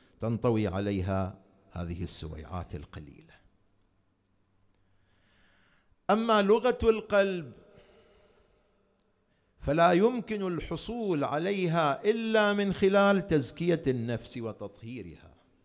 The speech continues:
لغة القلب تحتاج إلى صفاء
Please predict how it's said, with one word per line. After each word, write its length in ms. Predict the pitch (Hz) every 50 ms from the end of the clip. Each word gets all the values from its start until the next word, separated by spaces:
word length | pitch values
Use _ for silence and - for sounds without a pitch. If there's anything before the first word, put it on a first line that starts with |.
| _ _ _ _ _ _ _ _ _ _ _ _ _ _ _ _ _ _ _ _ _ _ _ _ _ _ _ _ _ _ _ _ _ _ _ _ _ _ -
لغة 280 | 98 101 95 107 98 -
القلب 600 | 107 101 95 98 - - 135 147 160 165 156 - - - - _ _ _ _ _ _ _ _ _ _ _ _ _ _ _ _ _ _
تحتاج 480 | - 107 - - - 113 131 135 - -
إلى 300 | - 123 110 107 104 92
صفاء 720 | - - 101 87 - - 120 135 139 120 - - -